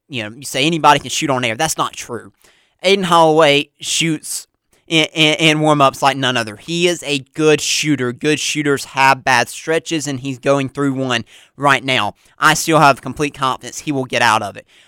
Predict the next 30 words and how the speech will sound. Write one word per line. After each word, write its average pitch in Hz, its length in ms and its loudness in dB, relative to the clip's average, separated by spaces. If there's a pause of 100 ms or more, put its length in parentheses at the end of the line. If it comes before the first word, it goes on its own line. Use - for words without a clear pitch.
(120)
But 175 480 4
for 175 160 2
the 147 80 0
moment, 160 380 2
I 139 80 4
do 151 180 0
think 143 300 -6
Bruce 139 180 -6
Pearl 139 180 0
is 135 80 0
probably 135 300 0
referring 131 380 0
to 131 100 -12
him 127 220 -6
to 123 160 -6
a 113 80 -4
certain 190 400 0
extent - 720 -4 (540)
that, 147 140 -4
hey, 147 200 4
maybe 143 300 0
right 180 260 2
now, 165 260 4
let's 143 220 2
not 147 260 0
take 151 340 -2
that 131 260 2
super 147 280 -4
deep 143 300 -6
three. 143 380 2